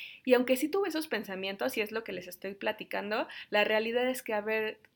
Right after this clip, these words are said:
como que dije, "No, o sea, pues esta es mi piel, yo soy de México, yo soy estas medidas y pues ni modo, o sea, si no encuentro ropa tampoco es como, no pasa nada, o sea, yo no vivo aquí". Y eso también como que me dio una ventaja.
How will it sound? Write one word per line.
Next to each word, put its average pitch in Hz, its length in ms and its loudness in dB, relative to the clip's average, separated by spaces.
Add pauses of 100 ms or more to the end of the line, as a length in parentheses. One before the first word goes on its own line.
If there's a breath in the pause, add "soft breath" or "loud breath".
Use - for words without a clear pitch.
como 208 160 -6
que 202 100 -8
dije, 226 260 -4
"No, 330 280 0
o 277 40 -2
sea, 220 200 -6
pues 233 200 -14
esta 269 200 -4
es 427 120 0
mi 349 120 2
piel, 262 480 4
yo 254 100 -2
soy 254 140 -2
de 233 120 -2
México, 233 720 0
yo 220 220 -2
soy 220 220 -2
estas 214 260 -4
medidas 208 480 -4
y - 40 -10
pues 196 300 -14
ni 220 120 -4
modo, 302 260 -2
o 233 40 -8
sea, 214 120 -8
si 214 140 -8
no 233 120 -2
encuentro 269 420 2
ropa 226 280 -2
tampoco 208 280 -4
es 226 100 -4
como, 180 300 -8 (600 loud breath)
no 240 220 0
pasa 262 240 2
nada, 233 420 2 (160)
o - 20 -20
sea, 214 100 0
yo 247 160 4
no 254 140 2
vivo 214 240 -2
aquí". 226 420 -4 (200 soft breath)
Y 220 100 -2
eso 233 140 -2
también 208 260 4
como 202 160 0
que 185 100 -4
me 185 140 -2
dio 190 80 -4
una 196 160 2
ventaja. 185 580 0